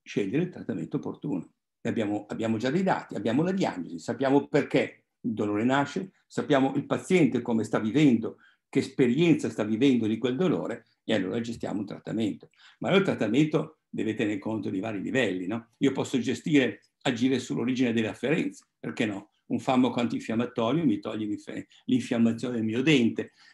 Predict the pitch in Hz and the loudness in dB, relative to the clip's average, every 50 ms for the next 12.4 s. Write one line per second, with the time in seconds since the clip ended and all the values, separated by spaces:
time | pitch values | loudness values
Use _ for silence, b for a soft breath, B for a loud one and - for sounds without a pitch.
0 | b _ 117 117 113 110 - - _ _ _ _ _ - 101 95 - 165 151 127 | b _ 2 2 2 2 -2 -8 _ _ _ _ _ -6 -6 0 2 4 4 4
1 | 104 92 - _ _ _ _ 127 120 117 - 127 120 123 120 139 117 - 117 120 | 4 0 -4 _ _ _ _ -6 -4 -2 0 0 2 2 2 0 0 0 0 2
2 | 120 123 120 110 - - _ _ - 101 107 117 117 123 - - 107 104 - - | 2 4 2 0 -2 -8 _ _ -8 -6 -6 -4 -4 -6 -6 -6 -6 -8 -8 -12
3 | 117 - - - 147 160 147 123 - - 147 117 104 95 98 117 110 113 110 110 | -14 -14 -10 -6 -4 -4 -4 -4 -6 -8 -6 -4 -4 -4 -4 -4 -4 -4 -4 -6
4 | - - - - - 104 104 104 - 107 104 110 120 110 98 95 95 95 - 135 | -8 -8 -8 -6 -6 -6 -6 -6 -6 -6 -4 -4 -4 -4 -4 -6 -6 -6 -6 -6
5 | 131 113 101 98 - - 107 101 98 98 110 110 110 113 b b b b - 107 | -4 -2 -4 -4 -4 -6 -4 -4 -4 -2 -2 -4 -4 -8 b b b b -12 -10
6 | 104 - 98 - - - 135 151 147 - - - 104 101 117 151 156 - - 101 | -8 -8 -10 -8 -4 2 2 2 2 2 -2 -6 -2 2 2 2 2 0 -2 -8
7 | 98 - 113 110 117 110 104 110 107 101 - 104 98 113 127 135 123 107 98 95 | -6 -6 -2 -2 -2 -2 0 -2 -4 -4 -4 -4 -2 0 2 2 2 2 0 -4
8 | b b b b b b _ _ - 117 104 104 101 104 104 104 - 120 110 117 | b b b b b b _ _ -2 0 0 0 0 0 -2 -2 -2 -2 -2 0
9 | 120 104 113 113 113 113 110 104 - 123 120 147 165 147 151 - - - - - | 0 0 4 4 4 4 2 0 -2 -2 0 2 2 2 0 -2 -8 -6 -2 -2
10 | 117 117 131 131 - - - 180 151 147 151 147 156 175 160 B B B B B | 0 0 0 0 -4 -2 0 2 4 4 4 4 2 0 0 B B B B B
11 | _ - 143 139 147 160 156 - 139 135 147 156 156 - - _ _ _ _ _ | _ 2 4 6 6 6 4 4 4 4 4 4 2 0 -8 _ _ _ _ _
12 | _ _ _ 117 98 98 95 | _ _ _ -4 -2 -2 -4